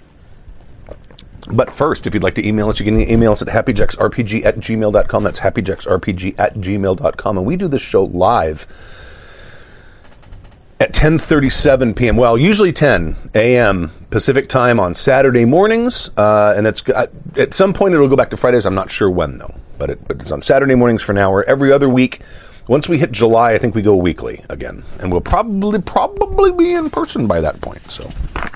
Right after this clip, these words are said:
at least that's the way it's looking. So, um, okay. So my, the, my first sort of, um,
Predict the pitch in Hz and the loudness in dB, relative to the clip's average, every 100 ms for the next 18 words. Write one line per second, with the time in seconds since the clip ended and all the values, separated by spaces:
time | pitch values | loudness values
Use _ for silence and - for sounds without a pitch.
0 | - - - - 78 - 107 - 101 - | -16 -20 -20 -18 -12 -2 -2 0 -2 -2
1 | 82 78 80 - - - - - - - | -4 -4 -6 -8 -12 -14 -18 -16 -14 -6
2 | - - - - - - - 92 80 - | -6 -6 -10 -16 -18 -10 0 2 0 0
3 | 98 90 85 - 110 151 76 - - - | 0 0 -2 -2 0 0 -2 -8 -10 -10
4 | - - - 139 131 131 143 127 131 139 | -20 -4 -2 0 0 -2 -6 0 0 2
5 | 135 - - 202 202 - - 180 156 123 | 0 0 2 2 2 0 2 4 2 0
6 | - 120 104 92 87 | 0 2 2 2 -2